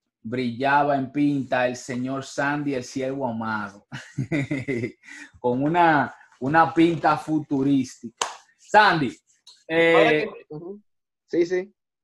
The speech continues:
Speaker 1: déjame, déjame hacer una oración para que nosotros iniciemos.
Speaker 2: Bien.
Speaker 1: Luego tú me
Speaker 2: Excelente.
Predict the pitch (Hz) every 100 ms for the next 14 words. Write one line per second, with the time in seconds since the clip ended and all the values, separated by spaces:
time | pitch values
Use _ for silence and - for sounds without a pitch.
0 | _ - 196 226 233 240 240 170 226 254
1 | 247 233 247 240 233 220 196 202 185 156
2 | 143 151 147 151 143 175 170 180 175 170
3 | - 165 143 123 120 131 135 117 123 _
4 | 175 190 190 190 185 180 127